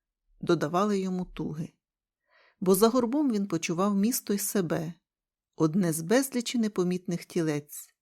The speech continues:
серед каменю й розпорядку. На порозі жаданого бачив себе вигнанцем,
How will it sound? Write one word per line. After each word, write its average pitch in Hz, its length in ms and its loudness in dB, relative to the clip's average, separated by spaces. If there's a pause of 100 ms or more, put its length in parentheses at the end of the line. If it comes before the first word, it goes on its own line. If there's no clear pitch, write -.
(160)
серед 156 380 -4
каменю 214 500 0
й 185 40 -2
розпорядку. 165 880 -6 (920)
На 190 100 2
порозі 240 440 2
жаданого 185 580 0
бачив 190 360 -2
себе 185 280 -2
вигнанцем, 180 800 -2